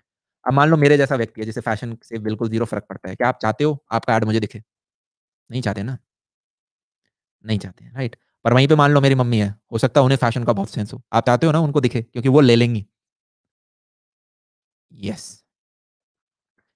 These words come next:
एक बच्चा कह रहा है, "भैया झूठ आपको कपड़ों का बहुत।" बेटा, मतलब क्या बोलूँ मैं तुम्हें, क्या बोलूँ? मैंने कल तुम्हें अपना बिस्तर दिखाया था, मतलब तुझे लगता है मेरे को फैशन से, मतलब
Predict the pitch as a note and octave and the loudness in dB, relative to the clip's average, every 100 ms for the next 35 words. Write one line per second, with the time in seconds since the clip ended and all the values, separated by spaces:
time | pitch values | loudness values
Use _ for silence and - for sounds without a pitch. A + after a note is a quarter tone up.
0 | _ A2 F#2 G#2 G2+ G#2 G#2 G#2 G2+ G#2 | _ -10 -8 -4 -2 -2 -2 -2 -4 -6
1 | G2+ G2+ G#2+ G#2 G#2 G2 G2+ C#3 - _ | -6 -8 -10 -8 -6 -4 -6 -8 -12 _
2 | - - A2 - _ _ _ _ _ _ | -18 -12 -12 -12 _ _ _ _ _ _
3 | _ _ A#2+ A2 - - G#2+ G2+ F#2 G2 | _ _ -20 -20 -16 -6 -4 -4 -6 -12
4 | G2 G2 F#2+ - G#2 G2 - D2+ C2+ - | -18 -20 -20 -20 -10 -8 -8 -12 -18 -20
5 | _ _ _ _ _ G#2+ A2 A#2 A#2 A2+ | _ _ _ _ _ -6 0 2 2 -2
6 | G#2+ G#2+ G#2 - G2+ G2 - A2 G2+ G2+ | -2 -4 -6 -6 -8 -8 -10 -14 -18 -20
7 | C3 _ _ _ _ _ G2 G2+ G2+ G2+ | _ _ _ _ _ _ -14 -8 -8 -8
8 | G2+ G#2+ G2 - G2+ G2+ G#2 G2+ G2+ - | -12 -8 -6 -6 -4 -4 -4 -8 -12 -16
9 | F3 - A2+ _ B2 _ _ _ _ _ | -20 -20 -20 _ -20 _ _ _ _ _
10 | _ _ _ _ _ - - - - _ | _ _ _ _ _ -20 -20 -18 -20 _
11 | _ _ _ _ _ _ _ - G2+ G#2 | _ _ _ _ _ _ _ -20 -10 -4
12 | G#2+ G#2 | -2 -4